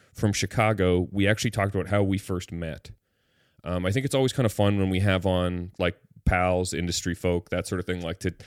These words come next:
to go back. Like, obviously the show started because Jason and I met through Mike Pearson, who was at Braemont at the time and, and is now actually with Christopher Ward, uh, starting this year.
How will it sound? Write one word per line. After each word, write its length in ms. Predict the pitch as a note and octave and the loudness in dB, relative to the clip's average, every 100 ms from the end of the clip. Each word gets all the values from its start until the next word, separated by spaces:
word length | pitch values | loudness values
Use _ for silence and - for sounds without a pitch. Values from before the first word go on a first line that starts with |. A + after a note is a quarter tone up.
| - _ | -20 _
to 100 | G#2+ | -4
go 180 | F#2 G#2 | 2 4
back. 340 | G2 F#2 F2+ F#2+ | 4 2 0 -2
Like, 200 | F2 - | -4 -2
obviously 360 | A2 G2+ G2 F#2+ | 0 2 2 2
the 60 | F#2 | 2
show 200 | A2+ G2 | 4 4
started 400 | - F#2 F#2 E2+ | 4 2 2 -2
because 360 | F2 F2+ F2 | -2 0 -2
Jason 440 | - F2 F2 F2+ F2 | -2 -2 0 -2 -4
and 100 | D#2+ | -4
I 140 | F2 | -4
met 220 | F2 E2+ - | -2 -4 -4
through 320 | F2+ F2 F2+ - - - | -4 -2 -4 -8 -18 -4
Mike 240 | F2 - | -2 4
Pearson, 520 | G#2+ C3 - A#2 A2 | 4 4 4 2 2
who 120 | G#2+ F#2+ | 2 0
was 100 | E2+ | 0
at 140 | - | 0
Braemont 400 | A2 G#2 G2+ F#2+ | 2 2 4 0
at 100 | G2 - | -2 -4
the 40 | |
time 380 | - F2+ F2+ F2+ | -6 -2 -2 -2
and, 140 | E2+ - - - | -6 -10 -18 -6
and 80 | |
is 100 | F2 | -6
now 160 | F2 E2 | -4 -4
actually 240 | F2 - F2 | -4 -2 -2
with 140 | - | -2
Christopher 420 | - F#2+ F2+ E2 | -2 -2 -2 -4
Ward, 520 | E2 F2 G2+ F2+ E2 - | -4 2 2 2 -2 -8
uh, 340 | F2 F2+ E2+ | -8 -6 -6
starting 400 | - - E2+ E2 | -4 -2 -2 -2
this 180 | E2 - | -6 -2
year. 280 | F2 E2+ F2 | 0 0 -2